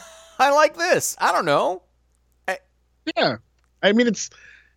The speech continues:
Speaker 2: you know, it's a sport, it's a sport, sports underdog story, I guess. And, and that's,
Speaker 1: Yeah.
Speaker 2: um,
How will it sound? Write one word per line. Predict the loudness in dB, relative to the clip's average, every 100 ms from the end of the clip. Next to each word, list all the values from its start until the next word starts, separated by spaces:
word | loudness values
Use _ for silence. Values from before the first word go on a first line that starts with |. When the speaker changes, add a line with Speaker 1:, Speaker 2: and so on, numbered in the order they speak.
| _ -10
Speaker 2:
you | 0 2
know, | 4
it's | 2
a | -4
sport, | -2 2 4
it's | 2 2
a |
sport, | 0 4 4 4
sports | 2 4 4 4
underdog | 2 4 4 4
story, | 2 0 0 0 -6 0
I | 2
guess. | 2 0 -6 -12 -12 0
And, | 2 4
and | 4
that's, | 6 6 2
Speaker 1:
Yeah. | -4 _ _ _ _ _ _ _ -2
Speaker 2:
um, | 0 0 -2 -8